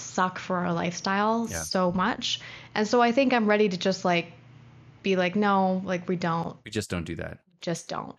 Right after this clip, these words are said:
Speaker 2: <laughs>
Speaker 1: And it, it's really actually helps us during the pandemic because a lot of these in-person events went online and they
Speaker 2: Yes.
Speaker 1: grew a ton because obviously, like, you can have a lot more people attend
Speaker 2: Yeah.
Speaker 1: if you don't have the, the space limitations.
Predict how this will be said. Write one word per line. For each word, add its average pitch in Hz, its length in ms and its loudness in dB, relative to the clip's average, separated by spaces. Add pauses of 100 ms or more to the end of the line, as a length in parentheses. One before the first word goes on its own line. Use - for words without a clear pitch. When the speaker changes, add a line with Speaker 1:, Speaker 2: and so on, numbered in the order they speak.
Speaker 2:
<laughs> - 160 -12
Speaker 1:
And 233 720 0
it, 240 440 2
it's 247 200 2
really 302 220 6
actually 247 280 2
helps 226 240 2
us 208 120 2
during 208 200 2
the 202 80 2
pandemic 208 460 2
because 196 240 0
a 196 60 0
lot 185 260 2
of 208 100 2
these 190 300 2
in-person 190 420 0
events 175 300 2
went 175 180 2
online 202 760 4 (380)
and 208 180 6
they 208 60 6
Speaker 2:
Yes. 185 100 2
Speaker 1:
grew 220 420 8
a 190 80 2
ton 233 360 4
because 175 240 0
obviously, 180 680 2
like, 170 320 0
you 190 100 -4
can 185 200 2
have 175 420 0 (220)
a 185 40 0
lot 190 200 4
more 214 360 8
people 190 340 2
attend 196 460 2 (160)
Speaker 2:
Yeah. 165 160 -4
Speaker 1:
if - 100 -6
you 196 80 2
don't 196 140 2
have 185 220 0
the, 175 280 0
the 185 80 0
space 190 360 -2
limitations. 175 760 -2